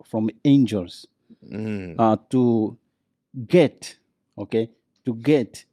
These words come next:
Speaker 1: the control for y-, uh, human mi-, human mind,
Speaker 2: Mm-hmm.
Speaker 1: okay, to, to get all power to make decision.
Speaker 2: Mm.
Speaker 1: Okay, you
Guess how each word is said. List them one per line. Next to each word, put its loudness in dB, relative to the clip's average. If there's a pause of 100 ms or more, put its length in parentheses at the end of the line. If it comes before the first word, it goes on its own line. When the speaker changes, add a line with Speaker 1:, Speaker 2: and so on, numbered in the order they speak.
(160)
Speaker 1:
the 0
control -4 (1300)
for 2 (540)
y-, 0
uh, 4 (440)
human 4
mi-, 0
human 2
mind, 0
Speaker 2:
Mm-hmm. -10 (180)
Speaker 1:
okay, -2
to, -4
to -6
get 2 (140)
all 2
power -4 (220)
to -8
make -2
decision. -10 (500)
Speaker 2:
Mm. -10 (180)
Speaker 1:
Okay, -4
you 0